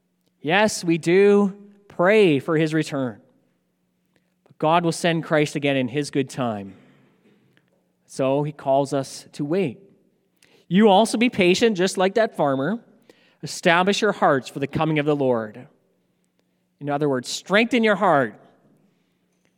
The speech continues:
Be stout-hearted. Be of good courage. Yes, you may go through suffering, but will not last forever.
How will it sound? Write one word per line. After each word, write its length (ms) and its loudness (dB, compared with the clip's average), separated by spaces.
Be 80 -6
stout-hearted. 720 2
Be 140 4
of 100 4
good 180 2
courage. 880 0
Yes, 380 2
you 140 4
may 280 4
go 360 4
through 560 2
suffering, 640 -4
but 120 -6
will 140 0
not 460 0
last 600 0
forever. 680 -2